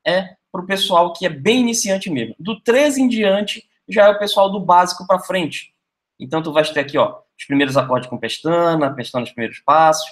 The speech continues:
todos os acordes com pestana, sequências musicais com batidas, né, com pestana e batidas, e esse aqui, ó, com dedilhado, muito importante, enxergando as notas do braço, né,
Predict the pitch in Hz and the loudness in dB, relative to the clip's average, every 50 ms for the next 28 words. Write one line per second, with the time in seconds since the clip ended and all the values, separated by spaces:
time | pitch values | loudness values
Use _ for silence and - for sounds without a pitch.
0 | _ _ _ _ _ _ _ _ - 233 240 202 202 185 175 175 156 - 151 151 | _ _ _ _ _ _ _ _ 0 0 0 0 -2 -4 -2 -2 -2 0 0 -2
1 | 131 135 135 127 117 110 110 - - - 151 156 160 156 143 143 - 160 151 - | -2 -2 -8 -12 -10 -10 -12 -12 -6 -4 -2 -2 -2 -2 -4 -4 -6 -8 -8 -6
2 | - 196 208 190 190 180 175 165 160 143 - 139 131 135 - - 196 226 233 202 | -4 -4 -2 -2 -2 -4 -4 -6 -8 -4 -2 -2 -2 -2 -4 -4 -4 -4 0 0
3 | 185 160 - - - - 180 190 185 175 180 185 185 147 147 147 147 - 156 151 | 0 -2 -2 -4 -8 -8 -6 -6 -4 -4 -4 -6 -2 0 0 0 0 -2 -6 -4
4 | 139 143 135 - - 180 175 156 143 127 131 - - 170 170 185 - _ _ _ | -2 -4 -4 -4 -4 -4 -2 0 0 0 0 -2 -10 -10 -12 -14 -20 _ _ _
5 | _ _ _ _ - - 208 220 220 226 233 233 - 208 202 - - 220 208 175 | _ _ _ _ -4 0 4 6 6 6 4 4 0 -2 -2 -2 0 2 4 4
6 | 147 - 175 175 165 180 180 165 170 156 151 160 175 185 175 165 165 165 180 196 | 4 2 0 -2 -2 -2 -4 -4 -4 0 2 4 4 2 0 -2 -6 -4 -2 0
7 | 226 254 262 269 269 262 254 247 226 - - 180 170 - 151 143 - - - - | 0 2 2 2 2 2 2 2 0 -2 -4 -8 -6 -4 -4 -6 -6 -6 -8 -8
8 | 127 131 139 143 143 139 - - - 139 _ _ _ _ _ _ _ _ _ _ | -6 -4 -2 -2 -2 -4 -6 -10 -12 -14 _ _ _ _ _ _ _ _ _ _
9 | _ _ - 160 180 - 226 208 196 190 226 226 214 196 185 185 190 180 151 143 | _ _ -12 -8 -4 0 0 0 0 0 0 0 2 2 2 0 0 -4 -6 -6
10 | 135 135 135 131 139 151 156 156 151 - - 147 139 139 151 160 156 | -4 -2 2 4 4 4 4 2 2 -2 -6 -6 -4 -4 -4 -4 -6